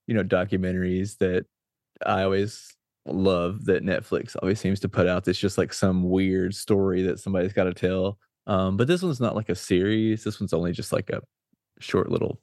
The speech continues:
hour and a half movie, but it was a lot of fun, and I always love those kind of things, like, those little silly documentaries that are just somebody that's either, like,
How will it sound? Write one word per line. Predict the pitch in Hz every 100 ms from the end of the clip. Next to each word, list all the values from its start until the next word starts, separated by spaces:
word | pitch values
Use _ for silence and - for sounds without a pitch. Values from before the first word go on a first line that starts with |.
| _ _ -
hour | 90
and | 92
a |
half | 104 87 -
movie, | 90 90 90
but | 92 92 - - - - - _ _ -
it | 113
was | 113 101 98 - _ _ _ _ _ -
a | 98
lot | 85
of | 85
fun, | - 85 85
and | 90
I | 90
always | 90 85 98
love | -
those | - -
kind | -
of | -
things, | - -
like, | 85 -
those | 85 87
little | 76
silly | - - 87 87
documentaries | 87 - 92 92 92 92 -
that | 90 - _ _ _ _ _ _ _ _ _ _ _ _ - 104
are | 107
just | 104 98
somebody | - 95 95 92
that's | 92 -
either, | 95 92
like, | 90 80